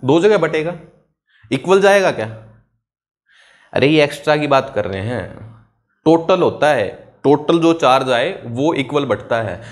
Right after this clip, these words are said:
अब जो एक्स्ट्रा आया है, तो ध्यान से देखना, एक्स्ट्रा जो आया है उसके पहले ये जो कैपेसिटर था इस पे चार्ज था और इस पे था ही नहीं, है ना, इस पे था, इस पे था ही नहीं। So, इस पर तो ज़्यादा बढ़ेगा, इस पर कम बढ़ेगा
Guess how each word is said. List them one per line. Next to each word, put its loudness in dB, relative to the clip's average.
अब 0
जो 4
एक्स्ट्रा 0
आया 4
है, 0
तो -4
ध्यान -2
से -8
देखना, -8
एक्स्ट्रा -2
जो 0
आया 2
है -2
उसके -4
पहले 0
ये 2
जो 4
कैपेसिटर -2
था -4
इस -2
पे 2
चार्ज 2
था 0
और -6
इस -12
पे -4
था -8
ही -6
नहीं, -8
है -2
ना, -2
इस -6
पे 2
था, 2
इस -4
पे 0
था 0
ही 0
नहीं। -6
So, -2
इस -4
पर 2
तो 2
ज़्यादा 4
बढ़ेगा, 2
इस -10
पर -10
कम -6
बढ़ेगा -8